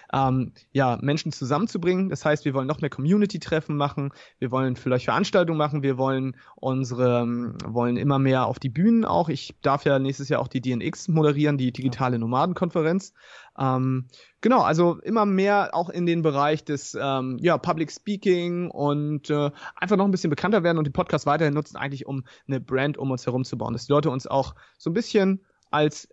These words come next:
ja, Experten wahrnehmen, auch wenn wir immer sagen, „Ja, wir sind ge-, eigentlich, wir wollen uns nicht als Experten darstellen.“ Wir sind aber ja schon Experten für diejenigen, ähm, die noch nicht so weit sind und denen kann man ja helfen. Ne? Und das,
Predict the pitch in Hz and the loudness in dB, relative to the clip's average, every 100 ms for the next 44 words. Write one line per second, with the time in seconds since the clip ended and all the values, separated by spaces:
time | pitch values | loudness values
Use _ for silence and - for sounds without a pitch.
0 | _ - 190 214 156 - 190 151 135 151 | _ 0 2 2 -2 -2 -2 0 0 2
1 | 202 233 269 _ _ - 147 170 151 143 | 2 -2 -6 _ _ -4 -2 0 -2 -2
2 | 135 135 127 127 120 120 185 - 180 160 | -2 -2 -2 -4 -6 -4 -4 -4 -6 -4
3 | 165 - 143 156 135 143 127 90 - 135 | -4 -2 -2 0 0 0 0 -2 -2 -2
4 | 123 131 170 175 175 185 - - 143 131 | 0 0 0 0 0 -2 -8 -6 0 2
5 | 147 - 147 127 - 202 156 - 175 147 | 2 2 2 2 2 2 0 0 0 0
6 | 143 143 175 170 165 160 - - - 143 | -4 0 0 2 0 -2 -8 -20 -4 0
7 | 143 143 135 139 135 123 131 139 226 180 | 2 0 -2 -2 0 0 0 0 0 0
8 | 139 151 - 226 233 147 170 175 160 151 | 2 0 0 -4 -2 0 2 2 2 4
9 | 151 - - _ - 139 233 131 127 135 | 2 -2 -16 _ -8 -6 -6 -10 -8 -8
10 | - | -8